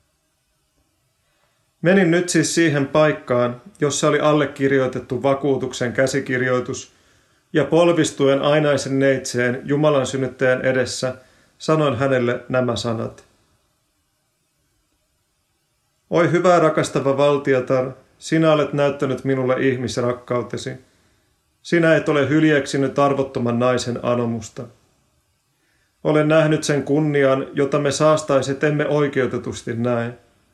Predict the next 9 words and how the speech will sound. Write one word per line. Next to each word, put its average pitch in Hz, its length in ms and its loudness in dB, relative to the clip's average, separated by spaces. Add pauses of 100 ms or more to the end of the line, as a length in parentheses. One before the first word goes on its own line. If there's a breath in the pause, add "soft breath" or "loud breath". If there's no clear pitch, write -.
(680)
Kunnia 165 400 2
Jumalalle, 151 560 4
joka 135 260 0
ottaa 131 460 2
vastaan 139 440 0
syntisten 135 580 -2
katumuksen 123 680 -4
sinun 131 320 -2
kauttasi. 117 560 -6